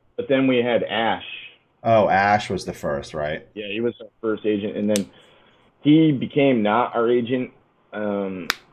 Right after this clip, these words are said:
Speaker 1: basically, we had, like, a disagreement about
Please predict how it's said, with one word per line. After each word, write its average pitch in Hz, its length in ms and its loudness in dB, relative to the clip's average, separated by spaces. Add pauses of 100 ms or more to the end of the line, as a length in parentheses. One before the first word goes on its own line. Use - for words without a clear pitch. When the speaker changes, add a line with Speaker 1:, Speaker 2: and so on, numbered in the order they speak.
(1200)
Speaker 1:
basically, 110 440 2
we 101 80 4
had, 110 120 6
like, 104 140 2
a 87 60 -6
disagreement 104 840 -4
about 80 480 0